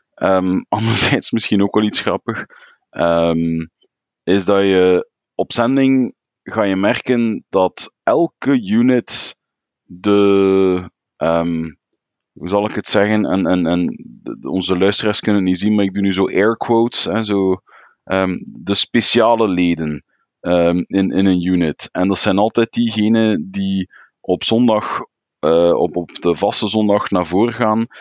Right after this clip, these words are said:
en een getuigenis geven en dat je als zendeling zo, ja, aan het bibberen bent in, in, in je kostuum, zo van, "Oh nee, we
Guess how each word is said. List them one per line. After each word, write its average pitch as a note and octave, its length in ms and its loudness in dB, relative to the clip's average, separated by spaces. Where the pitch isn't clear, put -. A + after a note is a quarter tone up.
en G2 140 -2
een F#2+ 100 0
getuigenis G2 600 0
geven G2+ 420 -2
en F2+ 160 -2
dat G2 120 2
je F#2 100 2
als D2 220 0
zendeling G#2 560 0
zo, F#2 440 2
ja, G2+ 280 2
aan F#2+ 160 0
het F2+ 80 -8
bibberen A2+ 360 0
bent G#2+ 300 0
in, G#2+ 240 2
in, G2+ 200 2
in F#2+ 140 2
je G2 120 2
kostuum, B2 600 -2
zo G#2 100 -12
van, G#2 280 -2
"Oh B2+ 180 2
nee, A#2+ 300 4
we F#2 60 -8